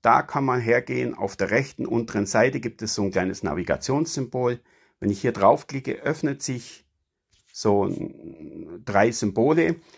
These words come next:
und das unterste von den drei Symbole, das weiße,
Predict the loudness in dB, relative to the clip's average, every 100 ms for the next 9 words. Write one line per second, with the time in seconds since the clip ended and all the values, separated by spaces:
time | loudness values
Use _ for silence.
0 | _ -4 -2 0 -4 -6 -18 _ _ _
1 | 6 6 6 0 -2 -2 -2 -2 -2 -2
2 | -4 -12 -8 0 0 0 0 0 2 2
3 | 0 -2 2 4 4 2 -2